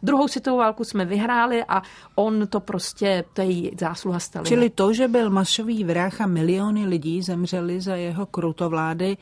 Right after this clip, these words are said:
Speaker 2: to jakoby není dnes důležité.
Speaker 1: Není to dnes důležité a v ruských učebnicích historie, když budete žák základní školy nebo střední školy,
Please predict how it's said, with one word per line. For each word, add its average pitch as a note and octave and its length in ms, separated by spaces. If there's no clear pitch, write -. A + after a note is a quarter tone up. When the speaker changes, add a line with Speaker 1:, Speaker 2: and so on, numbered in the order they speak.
Speaker 2:
to A3 140
jakoby G#3+ 380
není F#3+ 340
dnes F#3 280
důležité. D#3 580
Speaker 1:
Není B3+ 300
to F#4+ 100
dnes F4+ 220
důležité C4 600
a C#4 100
v A#3 100
ruských B3 380
učebnicích C#4+ 640
historie, B3+ 640
když A#3 140
budete B3+ 400
žák A3 420
základní A3+ 540
školy G#3+ 400
nebo A#3 180
střední A#3 360
školy, B3 300